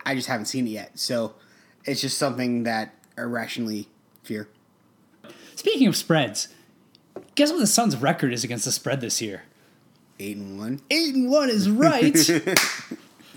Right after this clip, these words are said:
Speaker 2: I've got a friend that's super excited about that, although I feel like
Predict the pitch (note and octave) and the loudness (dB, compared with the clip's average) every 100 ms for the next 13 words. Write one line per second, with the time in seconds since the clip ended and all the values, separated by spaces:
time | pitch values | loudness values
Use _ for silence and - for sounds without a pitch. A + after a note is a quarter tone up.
0 | - - - - - - - - C#3+ C3+ | -20 -20 -20 -20 -20 -20 -20 -6 -4 0
1 | C3+ - D3 C3 A#2+ - - C3+ C3 A#2+ | -2 -2 -2 0 -2 0 2 2 0 -4
2 | A2 - A#2 A#2+ A2 A#2 A#2 B2 A#2+ C3 | -2 -2 -2 -2 -2 -4 -2 -2 -2 -4
3 | - - - - C#3 C#3+ D3 C#3 C3+ A#2+ | -14 -20 -20 -10 2 4 6 4 4 0
4 | A#2 B2 C3+ A#2+ A#2 | -2 -2 -2 -2 -4